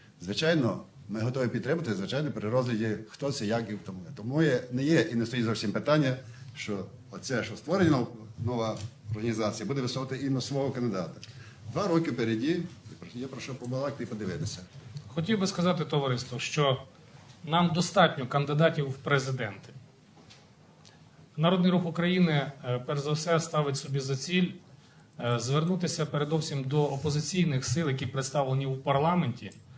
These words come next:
Speaker 2: щоби не жартувати з над, е, важливим питанням, доленосним питанням обрання, відповідно, президента. Тому що ми вважаємо, що така гра, вона, перш за все, як наслідок, дає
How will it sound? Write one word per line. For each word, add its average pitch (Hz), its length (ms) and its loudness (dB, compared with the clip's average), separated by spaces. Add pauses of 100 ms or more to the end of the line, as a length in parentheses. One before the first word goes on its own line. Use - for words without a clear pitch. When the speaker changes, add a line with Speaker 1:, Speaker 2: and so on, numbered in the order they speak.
(220)
Speaker 2:
щоби 139 520 2 (340)
не 156 460 4 (200)
жартувати 160 840 4
з 120 140 -4
над, 156 420 4 (680)
е, 110 60 -2
важливим 131 580 4
питанням, 139 580 4
доленосним 135 680 4
питанням 135 580 0 (100)
обрання, 135 640 2 (320)
відповідно, 127 520 0
президента. 123 680 -2 (100)
Тому 147 220 0
що 131 300 -2 (400)
ми 147 220 2
вважаємо, 143 640 4
що 135 320 0
така 156 400 2
гра, 147 480 4 (200)
вона, 135 300 0
перш 131 180 -4
за 131 140 -2
все, 160 360 0 (640)
як 139 300 0
наслідок, 131 640 2
дає 139 560 2